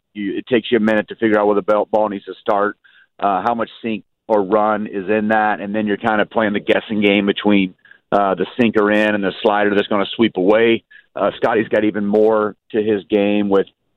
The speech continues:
uh, he's got, uh, what we call kind of an upshoot fastball. He's got where he can make it rise in the zone and get above the barrel.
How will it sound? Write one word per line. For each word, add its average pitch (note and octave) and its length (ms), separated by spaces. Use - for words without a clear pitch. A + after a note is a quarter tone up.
uh, F#2+ 260
he's G2+ 180
got, G2+ 240
uh, F#2+ 240
what F#2 180
we G2+ 120
call G2 200
kind A2 140
of F#2+ 80
an F#2+ 80
upshoot G2 380
fastball. G#2 500
He's G#2 140
got G#2 240
where G2+ 100
he G2 100
can F#2 260
make A2+ 200
it G2 100
rise G#2 480
in G2+ 80
the G2 100
zone G2+ 300
and F#2+ 80
get G2 100
above G2+ 320
the G2 80
barrel. G2+ 480